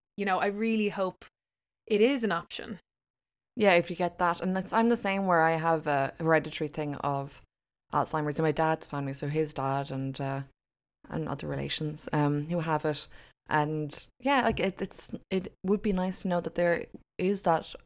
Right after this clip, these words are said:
Speaker 2: option because you want to be able to die in dignity. I think that's just thinking that we should be able to do.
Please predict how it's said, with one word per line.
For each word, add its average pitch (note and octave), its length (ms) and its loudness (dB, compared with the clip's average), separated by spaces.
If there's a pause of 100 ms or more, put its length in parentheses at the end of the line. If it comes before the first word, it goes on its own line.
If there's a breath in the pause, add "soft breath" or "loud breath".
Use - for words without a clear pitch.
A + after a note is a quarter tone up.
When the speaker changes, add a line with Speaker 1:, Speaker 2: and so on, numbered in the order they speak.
(120)
Speaker 2:
option F3+ 380 -2
because F3+ 300 0
you F3+ 80 2
want G3 180 0
to A#3 60 -6
be A3 100 0
able G#3 160 -2
to F#3+ 100 -4
die E3+ 160 0
in E3 80 -4
dignity. D#3 460 -6
I - 20 -2
think F#3 160 0
that's G3 160 4
just F#3 260 -4
thinking F3 400 -6
that - 60 -4
we E3 120 2
should D#3 200 -4
be D3+ 140 0
able D3+ 220 0
to D3+ 80 -8
do. C#3+ 340 -4